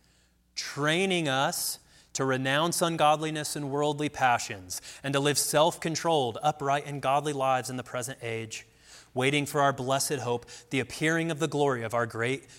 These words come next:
God and Savior, Jesus Christ." So here's Paul's view of history. He says, "We live in this present age,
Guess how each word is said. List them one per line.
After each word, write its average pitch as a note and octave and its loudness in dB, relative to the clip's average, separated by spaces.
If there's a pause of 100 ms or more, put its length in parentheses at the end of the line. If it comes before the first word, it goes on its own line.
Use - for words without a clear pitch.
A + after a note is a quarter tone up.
God A#2 0 (220)
and B2 -6
Savior, A2 -6
Jesus G#2+ -8
Christ." - -12 (1400)
So - -14
here's C3+ -6
Paul's C#3 2
view B2+ -2
of A#2 -6
history. A2+ -8
He A#2 -10
says, A2+ -6
"We B2+ -2
live B2+ -2
in B2+ -6
this A#2+ -4
present A2+ -4
age, G2 -10